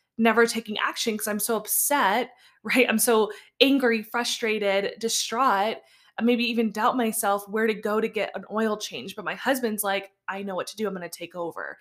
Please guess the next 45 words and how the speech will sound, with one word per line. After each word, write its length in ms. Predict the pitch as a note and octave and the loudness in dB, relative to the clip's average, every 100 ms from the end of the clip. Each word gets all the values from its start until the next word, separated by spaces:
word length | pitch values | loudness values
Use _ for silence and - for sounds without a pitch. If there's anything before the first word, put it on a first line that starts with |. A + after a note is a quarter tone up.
| - - - | -20 -20 -10
So 120 | - | -8
he, 380 | G3 A#3 A#3+ - | -4 2 2 2
so 180 | - A#3 | 2 2
a 60 | - | 2
logical 440 | A3+ C#4 - A#3 | 2 0 0 -2
mind 220 | G#3+ C4 | 0 2
is 140 | F#3+ F#3 | 0 -4
very 280 | G3 A#3 B3+ | -2 0 2
beneficial. 800 | G3+ F#3 - A3 - F#2 G#3 - _ - - _ - | -2 -4 -6 -6 -6 -8 -10 -16 _ -20 -20 _ 2
Now, 500 | A#3 A3 G#3+ G#3+ - | 6 8 8 6 2
when 160 | A#3+ B3 | 4 4
it 120 | - | 4
comes 360 | - C#4 C#4 C4+ | 0 2 2 0
to 160 | C4+ | -2
a 20 | |
logical 500 | A3+ G#3+ A3+ A3+ A3 | 0 2 0 0 -2
mind 360 | G#3 G3 G#3 G#3+ | 0 0 0 -2
with 260 | G#3 G3+ - | -6 -8 -8
children 640 | - C4+ D#4+ C4 G3 G3+ | -2 0 0 0 -2 -2
or 160 | - A3 | -4 -4
things 320 | - A#3 A#3 | 0 0 0
that 120 | A#3 | 0
are 120 | G#3 G#3+ | -2 -2
more 440 | G#3 A3 A#3 G3 | -2 0 0 -2
vulnerable 480 | G3+ G#3 A3 G#3 G#3 | -4 0 0 -2 -4
to 80 | F#3+ | -4
emotions, 580 | F#3 A3+ E4+ A3+ F#3+ - | -4 -4 -4 -4 -6 -8
it's 160 | A3+ - | -10 -6
not 200 | A#3 - | -6 -6
the 60 | |
best. 560 | G3 E4+ D#4 - - - - - - _ | -4 -2 -2 -4 -10 -10 -18 -20 -20 _
Because 400 | A#3+ A3+ A3+ A3+ | -4 2 2 2
if 120 | B3 A#3+ | -2 -2
you're 160 | C4 | -2
just 200 | B3 B3+ | -2 -6
telling 320 | - A#3 A3 | -4 -2 -2
kids 440 | A3 C4 C#4 A3+ - | -4 -2 0 -2 -6
to 120 | - | -10
do 260 | F#3+ A3 C#4 | -8 -4 -2
something 480 | - G#3 G#3 G3 G3+ | 0 0 -2 -4 -4
that 120 | F#3+ | -4
they've 140 | G3 | -6
never 380 | G3 G#3 F#3+ F3 | -4 -4 -4 -6
learned 340 | G3 A#3 G3 G3 | -4 -2 -2 -4
without 340 | G3+ G3 F#3+ | -2 -2 -2